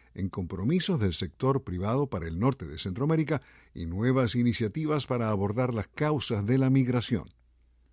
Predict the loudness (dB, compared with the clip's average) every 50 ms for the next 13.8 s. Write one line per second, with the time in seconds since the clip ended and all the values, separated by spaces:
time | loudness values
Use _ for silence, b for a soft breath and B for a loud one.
0 | _ _ _ _ _ _ _ _ 0 2 4 6 6 6 4 4 2 2 2 2
1 | 2 2 4 4 4 4 4 4 4 4 4 4 4 2 2 2 2 0 0 0
2 | 0 0 0 0 2 2 2 2 2 2 2 2 4 4 4 4 2 2 2 2
3 | 0 0 0 -2 -2 -2 -2 0 0 0 0 0 0 2 2 2 2 2 2 4
4 | 2 2 0 0 0 2 2 4 4 4 4 2 2 0 0 0 0 2 2 2
5 | 4 4 4 4 4 2 2 2 2 2 2 2 2 2 2 2 0 0 0 -4
6 | -4 -4 -2 -2 0 0 2 2 2 2 2 2 0 0 0 -2 -2 0 2 2
7 | 2 2 0 -2 -2 -4 -2 0 0 0 0 0 -2 -4 b b b b b b
8 | -14 -12 -6 -4 -2 -2 -2 -2 -2 -2 0 -2 -2 -2 -2 -2 0 0 2 2
9 | 2 0 0 -2 -2 -4 -4 -4 -2 0 0 -2 -2 b b b b b b b
10 | -6 -4 -2 0 0 2 2 2 2 0 0 -4 -4 -2 -2 0 0 0 0 0
11 | -2 -2 -2 -2 -4 -4 -4 -4 -4 -6 -6 -4 -2 0 2 2 2 2 0 -2
12 | -4 -4 -4 -6 -4 -4 -4 -4 -4 -4 -4 -4 -4 -4 -4 -4 -2 0 0 0
13 | 0 2 2 2 0 0 -2 -2 -2 -2 0 2 2 0 -2 -4